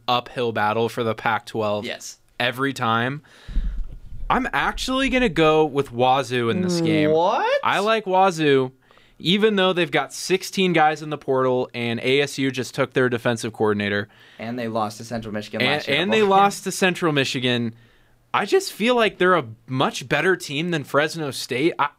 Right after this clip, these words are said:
Speaker 1: I don't know what it is. I know Fresno just went on the road and,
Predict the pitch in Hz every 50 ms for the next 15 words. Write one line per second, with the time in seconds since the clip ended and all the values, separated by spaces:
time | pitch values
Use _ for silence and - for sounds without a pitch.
0 | _ _ - 135 - 208 214 220 208 196 175 180 180 170 151 143 156 175 160 165
1 | 147 147 156 175 170 - - 165 175 175 160 180 175 175 165 143 143 - - 160
2 | 160 156 156 151 143 127 135 139 139 143 139 131 117